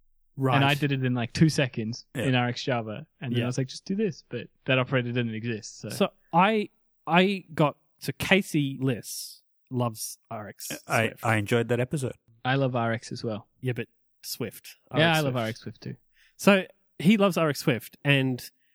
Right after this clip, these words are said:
Speaker 1: uh, he uses it at work, at his, in his day job. And, um, he actually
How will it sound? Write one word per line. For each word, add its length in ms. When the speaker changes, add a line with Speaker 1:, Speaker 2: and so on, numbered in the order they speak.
Speaker 1:
uh, 220
he 140
uses 380
it 160
at 180
work, 340
at 140
his, 380
in 80
his 280
day 180
job. 240
And, 420
um, 320
he 240
actually 580